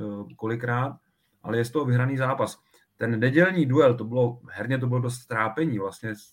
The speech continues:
Já nevím, jestli ti kluci si to jako užili, ale potom vlastně, když jdou do šatny a, eh, Jakub Flek to, myslím, uváděl, že, eh, jo, dobře, měli jsme, můžeme vyhrát jedna nula, ale hlavně, ať si zakřičíme potom v šatně. Eh,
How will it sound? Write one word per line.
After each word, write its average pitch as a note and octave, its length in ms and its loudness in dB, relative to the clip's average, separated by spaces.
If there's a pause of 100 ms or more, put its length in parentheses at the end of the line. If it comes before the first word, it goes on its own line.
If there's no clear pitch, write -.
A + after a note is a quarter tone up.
(160)
Já G2+ 140 -8
nevím, B2+ 180 -4
jestli B2+ 260 -6
ti C3 200 -10
kluci B2 340 -6
si B2+ 120 -8
to C3+ 80 -4
jako C3+ 200 -4
užili, C#3+ 400 0
ale A2+ 220 0
potom D#3+ 340 -2
vlastně, D#3 320 -4
když D3 140 -6
jdou E3+ 140 -2
do D3 100 -4
šatny B2+ 440 -6
a, D#3 60 -4
eh, - 1160 -8
Jakub B2 260 0
Flek B2 220 2
to, C3 60 -6
myslím, B2+ 320 -4
uváděl, A#2+ 480 0
že, B2+ 140 -2
eh, G#2 920 -4
jo, B2 260 0
dobře, B2 240 -2
měli B2+ 200 0
jsme, C3 320 0
můžeme B2 260 2
vyhrát B2+ 300 2
jedna B2 240 2
nula, B2 180 4
ale B2+ 100 4
hlavně, A#2+ 240 0
ať B2+ 120 -4
si B2+ 60 -12
zakřičíme B2 520 -4
potom B2 260 -8
v B2 40 -10
šatně. A#2+ 300 -8 (1300)
Eh, A#2+ 260 6